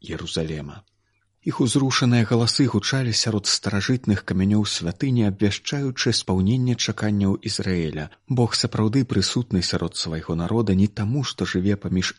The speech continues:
чатырма сценамі, а таму, што жыве як чалавек сярод людзей. У старасці Сімеёна і Ганны адбылася падзея, якая змяніла гісторыю свету, падкрэсліў папа.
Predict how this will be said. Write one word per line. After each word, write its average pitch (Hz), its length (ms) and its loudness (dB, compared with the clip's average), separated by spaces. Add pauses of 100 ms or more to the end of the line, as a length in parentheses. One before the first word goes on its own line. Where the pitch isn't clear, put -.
(120)
чатырма 92 480 -2
сценамі, 80 640 -2
а - 160 -6
таму, 92 240 -4
што - 160 -8
жыве 101 400 -2
як - 160 -6
чалавек 95 560 -4
сярод 85 400 -4
людзей. 82 560 -4
У - 80 -4
старасці 147 560 0
Сімеёна 104 640 2
і 87 80 -4
Ганны 110 480 -2
адбылася 82 480 -4
падзея, 110 720 -2
якая 143 320 -4
змяніла 98 560 2
гісторыю 82 640 -4
свету, 85 560 -4
падкрэсліў 82 720 -6
папа. 78 480 -10